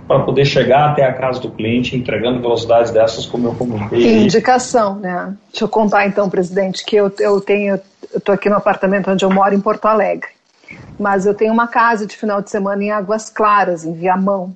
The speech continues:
Speaker 2: aqui na região metropolitana. E aí eu tava pensando, né, que precisava de uma internet boa lá, porque precisava ter a possibilidade de trabalhar lá, das crianças fazerem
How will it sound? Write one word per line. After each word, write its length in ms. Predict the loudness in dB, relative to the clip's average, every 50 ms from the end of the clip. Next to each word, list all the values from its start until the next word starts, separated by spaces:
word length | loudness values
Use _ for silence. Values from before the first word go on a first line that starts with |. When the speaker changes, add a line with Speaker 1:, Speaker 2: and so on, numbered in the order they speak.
| _ _
Speaker 2:
aqui 160 | -18 -14 -12 -10
na 100 | -8 -6
região 260 | -6 -6 -6 -6 -6
metropolitana. 800 | -6 -4 -4 -6 -2 0 2 2 2 2 0 -2 -2 -2 -6 -12 _ _ _ -20 -20 -20 -20 -20 -20 -18 -16 -12 -6
E 580 | -2 0 2 2 4 4 4 6 6 6 6 6
aí 240 | 6 6 4 4 2
eu 80 | 0 0
tava 260 | 2 0 0 0 0
pensando, 640 | 0 0 0 0 0 0 0 0 2 2 2 0
né, 180 | 0 0 -2 -4
que 80 | -6 _
precisava 480 | -14 -8 -6 0 2 2 2 2 0
de 60 | -2
uma 120 | -2 -2 -2
internet 540 | -2 -2 -2 0 0 0 0 -2 -2 -4 -4
boa 420 | 0 0 2 4 4 4 2 2
lá, 380 | 2 2 2 2 2 0 0 -2
porque 280 | -6 -10 -12 -12 -14 -18
precisava 1200 | -18 -16 -14 -10 -8 -4 0 2 2 2 2 0 -2 -2 0 0 0 0 -2 -4 -4 -6 -10 -12 _ -6
ter 60 | -6
a 80 | -6
possibilidade 560 | -4 -4 -6 -6 -4 -4 0 2 2 2 2 -2
de 60 | -4
trabalhar 380 | -4 0 0 2 2 2 2
lá, 240 | 2 2 2 2 2
das 160 | 0 -4 -10
crianças 400 | -10 -8 -8 -8 -8 -8 -10 -10
fazerem 480 | -6 -6 -4 -2 -2 -4 -2 -4 -6 -10